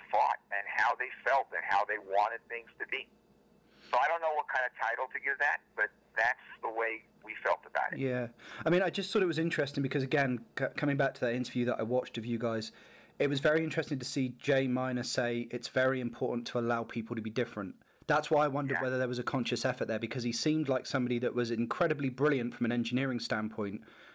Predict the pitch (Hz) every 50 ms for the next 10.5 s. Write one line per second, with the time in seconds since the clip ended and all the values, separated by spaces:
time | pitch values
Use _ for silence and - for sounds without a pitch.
0 | - _ 135 127 123 127 143 143 139 - 139 131 120 139 135 131 123 120 120 -
1 | 143 135 127 123 120 113 127 131 131 123 110 107 110 107 110 - 127 127 120 104
2 | 98 101 - - - - - - - - - 135 127 143 139 147 139 139 139 127
3 | - - - 139 135 131 - - 160 160 151 135 127 131 131 131 117 120 120 120
4 | 120 120 120 120 123 117 117 117 117 - - - - - - - - 139 147 156
5 | 151 143 151 131 147 147 - - - 151 143 139 - 139 135 131 - 117 - -
6 | 151 151 151 139 131 117 113 117 113 113 117 120 120 123 120 - 139 131 - -
7 | - - - - - - - - - - 139 147 151 165 160 - - - 131 123
8 | 120 117 117 127 117 - - _ _ _ _ _ - 143 139 139 - - 156 135
9 | 135 131 131 123 127 123 120 - 135 135 139 139 139 156 170 165 - - 170 160
10 | 156 - - 190 190 202 - - -